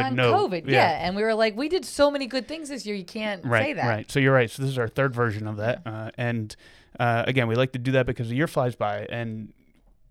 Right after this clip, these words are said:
Speaker 2: we believe that you gotta kinda, um, take a step back and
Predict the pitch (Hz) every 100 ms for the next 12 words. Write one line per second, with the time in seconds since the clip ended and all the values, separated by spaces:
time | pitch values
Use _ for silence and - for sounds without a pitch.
0 | - 131 147 160 151 143 135 127 117 117
1 | 120 113 110 - 117 110 107 - _ _
2 | _ - - 110 104 - - 165 160 -
3 | 147 127 117 113 113 - - 120 117 110
4 | 107 104